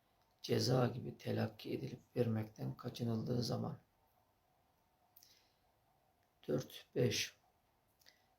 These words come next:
erkekler Allahu Teala'nın rızasına muhalif olan isteklerinde hanımlarına itaat edip annesine ve babasına meşru hususlarda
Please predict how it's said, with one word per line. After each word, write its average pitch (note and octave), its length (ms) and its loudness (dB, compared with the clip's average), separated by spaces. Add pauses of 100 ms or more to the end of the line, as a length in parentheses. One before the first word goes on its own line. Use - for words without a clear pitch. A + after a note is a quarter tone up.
(140)
erkekler B2+ 540 0
Allahu A#2+ 480 2
Teala'nın A#2+ 640 2
rızasına A#2 720 2 (600)
muhalif A#2 580 2
olan A#2 380 2 (540)
isteklerinde C3 840 0
hanımlarına A#2 880 4 (560)
itaat A#2+ 400 2
edip B2+ 340 0
annesine A2+ 640 4
ve G#2+ 180 -2
babasına A#2 640 2 (520)
meşru B2 800 2
hususlarda A2+ 760 0